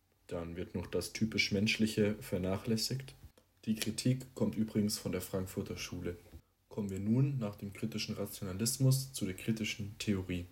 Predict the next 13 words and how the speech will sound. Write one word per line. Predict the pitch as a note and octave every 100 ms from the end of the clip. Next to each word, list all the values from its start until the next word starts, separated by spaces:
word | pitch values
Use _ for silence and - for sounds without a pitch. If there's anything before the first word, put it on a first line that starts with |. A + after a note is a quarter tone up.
| - - - - _ _
Stellvertreter | - A#2+ A2+ A#2 - G#2+
hierfür | G#2 B2+ C3 - C3+ C3 -
ist | - -
Theodor | A#2 A#2 A2 A2 A2 -
Adorno. | F#2+ F#2 F#2 F2+ F2+ - - - - - _ _ _
Die | A2
Vernunft | G#2 G#2+ A2 C3+ C3+ G#2
des | -
Menschen | G#2+ B2+ - C3+ C3+ -
steht | - G2
hierbei | - A#2+ A2+ G#2
im | G2+
Mittelpunkt. | F#2+ G#2 - D#2 F2+ -